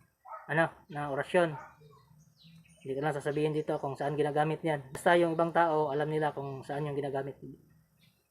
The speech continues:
And then, para maging pitong krus siya is, ayun, dinagdag na yung, ano, Crus Sancti Patris Benedicti,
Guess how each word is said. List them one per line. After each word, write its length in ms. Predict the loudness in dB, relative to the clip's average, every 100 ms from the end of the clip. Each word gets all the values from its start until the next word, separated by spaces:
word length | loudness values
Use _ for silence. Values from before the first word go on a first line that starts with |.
| _ -20 _ -4
And 160 | 2
then, 480 | 6 8 6 0 -6 -14 _ _
para 160 | 4 6
maging 320 | 6 4 2
pitong 240 | 2 4 6
krus 320 | 6 6 6
siya 240 | 4 4
is, 160 | 0 -10 -20 -10
ayun, 320 | -4 -4 -6 -8
dinagdag 480 | -4 -2 0 0 0
na 80 | 0
yung, 240 | 0 -2
ano, 160 | -4 -6
Crus 240 | -8 -6
Sancti 240 | -6 -4 -6
Patris 320 | -4 -4 -4
Benedicti, 640 | -4 0 -2 -2 -6 -6